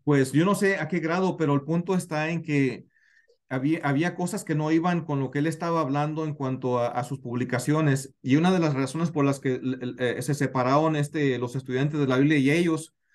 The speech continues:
porque, fue porque Charles, Charles Taze Russell publicó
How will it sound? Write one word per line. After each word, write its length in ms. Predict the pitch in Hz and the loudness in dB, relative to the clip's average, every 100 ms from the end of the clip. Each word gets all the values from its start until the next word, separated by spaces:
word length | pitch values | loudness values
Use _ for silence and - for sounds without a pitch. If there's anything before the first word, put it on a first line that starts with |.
| _ _ _ _ | _ _ _ _
porque, 520 | 151 156 185 165 143 143 135 | -2 0 2 0 0 -6 -2
fue 180 | 165 | -2
porque 720 | 165 175 - 156 143 135 135 _ _ | 0 -4 0 2 4 2 0 _ _
Charles, 360 | - 156 180 170 - 147 | -2 0 2 0 -4 -6
Charles 340 | 165 165 165 | 0 0 0
Taze 180 | 180 165 | 0 0
Russell 540 | 139 147 165 135 123 139 - _ _ - | 2 0 0 -4 -6 -8 -14 _ _ -2
publicó 800 | 139 135 135 160 170 175 175 | 2 2 2 2 4 2 -2